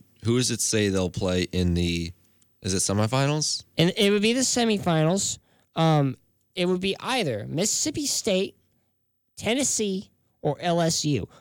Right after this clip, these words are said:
Speaker 2: I imagine that the quarterfinal is gonna be between Mississippi State and Tennessee, and I imagine that Mississippi State comes out on top. They are the number one seed in the bracket. The Tigers did go into Starkville, I believe, this season.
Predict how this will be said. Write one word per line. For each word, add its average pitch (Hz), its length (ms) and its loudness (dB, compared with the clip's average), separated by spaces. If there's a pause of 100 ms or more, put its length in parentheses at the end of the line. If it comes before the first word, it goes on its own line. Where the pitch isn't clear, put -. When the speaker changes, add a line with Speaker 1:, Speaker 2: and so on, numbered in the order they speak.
(160)
Speaker 2:
I 269 200 0
imagine 196 960 0 (100)
that 151 160 -2
the 147 80 -4
quarterfinal 226 640 0
is 180 100 0
gonna 196 160 2
be 185 140 2
between 156 460 0
Mississippi 180 380 0
State 185 320 0
and 147 120 0
Tennessee, 196 580 -2 (300)
and 170 120 2
I 170 100 2
imagine 196 760 0 (180)
that 180 140 0
Mississippi 202 500 0
State 202 380 -2
comes 180 280 2
out 160 180 2
on 135 180 2
top. 170 360 -2
They 156 160 0
are 208 140 0
the 196 100 2
number 190 240 2
one 175 240 2
seed 170 460 -2 (260)
in 175 200 2
the 151 80 2
bracket. 165 600 0 (440)
The 156 80 -6
Tigers 208 760 0
did 208 880 -2
go - 300 0
into 339 400 -2
Starkville, 143 1040 0
I 135 80 0
believe, 139 480 0
this 127 180 0
season. 113 640 -2